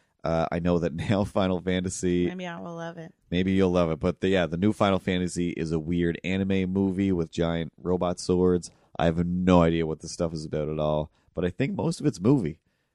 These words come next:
Speaker 2: Hmm.
Speaker 1: And then you just kinda make decisions every once in a while, and you probably still have to kinda fight things and power up, but I don't know. I never thought it looked fun. I watched somebody play one of the, the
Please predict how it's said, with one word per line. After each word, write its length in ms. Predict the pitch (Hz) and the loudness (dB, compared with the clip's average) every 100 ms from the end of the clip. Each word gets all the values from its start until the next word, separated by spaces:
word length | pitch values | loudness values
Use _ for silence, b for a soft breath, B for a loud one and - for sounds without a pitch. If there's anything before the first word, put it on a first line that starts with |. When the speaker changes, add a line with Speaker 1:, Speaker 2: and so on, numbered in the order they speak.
| 254 | -12
Speaker 2:
Hmm. 80 | 233 | -8
Speaker 1:
And 120 | 85 | -6
then 100 | 87 | -6
you 60 | 85 | -4
just 160 | 87 | -6
kinda 180 | - 87 | -4 -4
make 180 | 85 87 | -4 -6
decisions 460 | 87 - 101 82 | -6 -6 -6 -6
every 180 | 80 80 | -6 -4
once 220 | 78 78 - | -4 -6 -6
in 60 | |
a 40 | 80 | -6
while, 460 | 80 76 78 76 - | -4 -2 -4 -6 -10
and 320 | 78 78 76 | -10 -10 -14
you 100 | - | -14
probably 300 | - 80 78 | -8 -6 -6
still 160 | - 73 | -8 -8
have 60 | |
to 80 | - | -10
kinda 180 | 76 65 - | -12 -12 -6
fight 200 | 87 87 | -6 -6
things 360 | 76 76 80 87 | -10 -10 -10 -14
and 120 | 82 | -12
power 360 | 80 80 78 85 | -6 -4 -2 -2
up, 140 | 82 | -4
but 200 | - 73 - _ _ _ _ _ _ _ - | -6 -6 -8 _ _ _ _ _ _ _ -6
I 160 | 90 | -4
don't 140 | 85 76 | -2 -4
know. 240 | 73 69 - | -8 -8 -8
I 80 | |
never 240 | 87 87 82 | -6 -4 -6
thought 200 | 80 76 | -4 -4
it 60 | |
looked 160 | 55 82 | -6 -10
fun. 300 | - 78 71 | -8 -8 -6
I 40 | |
watched 220 | 76 80 - | -4 -4 -4
somebody 300 | 85 78 78 | -6 -6 -8
play 260 | - 78 | -6 -4
one 240 | 73 80 82 | -4 -4 -6
of 160 | 78 | -6
the, 240 | 78 69 65 | -6 -6 -8
the 200 | 85 | -12